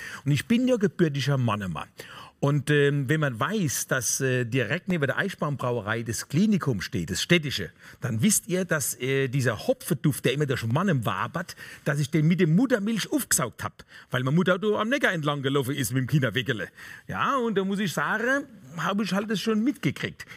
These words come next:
Ich bin allerdings ein bisschen zusammengezuckt, als ich mal gehört hab, dass die Eichbaumbrauerei ihr Bier braut mit Wasser aus den Tiefen der Natur. Wenn man dann weiß, dass neben der Brauerei auch der Mannemer Hauptfriedhof ist,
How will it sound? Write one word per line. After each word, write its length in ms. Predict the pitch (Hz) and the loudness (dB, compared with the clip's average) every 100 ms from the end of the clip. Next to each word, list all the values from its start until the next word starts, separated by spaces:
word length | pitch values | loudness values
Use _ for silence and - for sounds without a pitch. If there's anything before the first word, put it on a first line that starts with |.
| - | -6
Ich 160 | - | -2
bin 160 | - 233 | 0 2
allerdings 300 | 208 208 185 | 2 0 0
ein 60 | 185 | 0
bisschen 200 | 196 160 | -2 0
zusammengezuckt, 680 | 151 190 220 151 - 165 - | 0 0 0 -2 -2 -2 -2
als 160 | 131 | 0
ich 40 | 135 | 0
mal 120 | 131 | 0
gehört 320 | - 202 - | 2 0 2
hab, 140 | 123 - - | -4 -4 -6
dass 180 | - 127 | -4 -2
die 140 | - 127 | -4 -4
Eichbaumbrauerei 1300 | 165 233 - 139 113 104 110 107 95 87 104 131 202 - - - | -2 -2 -4 -4 -2 -4 -2 -2 -2 -2 0 2 0 -2 -4 2
ihr 140 | 151 | 2
Bier 320 | - 196 262 | 2 0 0
braut 440 | - - 120 170 131 | 0 -2 0 0 0
mit 220 | 127 107 | -2 -2
Wasser 380 | 139 - 175 147 | -4 -4 -4 -4
aus 180 | 147 | -4
den 240 | - 127 - | -2 -4 -4
Tiefen 540 | - 233 240 - 185 | 0 0 0 -2 -2
der 140 | 165 147 | -2 0
Natur. 760 | 143 135 - 220 220 101 - - - - - - | -2 -4 -6 -2 0 0 -4 -12 -18 -18 -18 -4
Wenn 120 | 135 | 0
man 120 | 147 147 | 2 2
dann 280 | 196 226 | 2 2
weiß, 420 | 202 220 220 123 - | 0 2 2 2 0
dass 180 | 156 | 0
neben 220 | 170 185 170 | 0 0 0
der 80 | |
Brauerei 720 | 160 - 160 160 135 190 170 151 | 0 -2 -2 -2 -2 -2 -2 -4
auch 140 | 139 | -6
der 120 | - | -4
Mannemer 440 | 147 143 139 113 - | -2 -2 -2 -4 -4
Hauptfriedhof 1200 | 233 - - - 143 139 135 - 147 107 95 - | -4 -6 -12 -2 4 4 4 0 0 0 -4 -6
ist, 440 | 120 101 - - | -4 0 0 -2